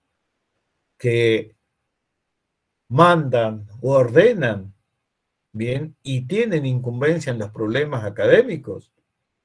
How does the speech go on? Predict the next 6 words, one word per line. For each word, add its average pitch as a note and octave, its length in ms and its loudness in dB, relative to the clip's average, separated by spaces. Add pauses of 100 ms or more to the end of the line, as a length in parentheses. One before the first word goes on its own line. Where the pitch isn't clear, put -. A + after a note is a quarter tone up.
(880)
son E3+ 340 -4
las D#3 140 -4
autoridades C#3+ 640 -4
de A2+ 100 -6
turno. - 380 -20 (1700)
¿Bien? A#2 280 -8